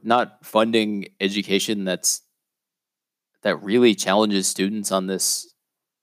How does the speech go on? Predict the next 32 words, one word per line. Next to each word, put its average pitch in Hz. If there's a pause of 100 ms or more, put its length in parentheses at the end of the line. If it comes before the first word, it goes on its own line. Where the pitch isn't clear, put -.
(260)
and 101
that 95
really 147
is 104
just -
better 98
for 82
everyone. 87
Like, 90
this 101
is, - (560)
this, 113
this 110
feels 135
like 120
some 104
no-nonsense 98
stuff -
that 78
would 92
be 92
much, 92 (1800)
much 101
better 95
for 87 (1400)
everyone 98
if -
we 98
just 92
learned 98
about 90
this -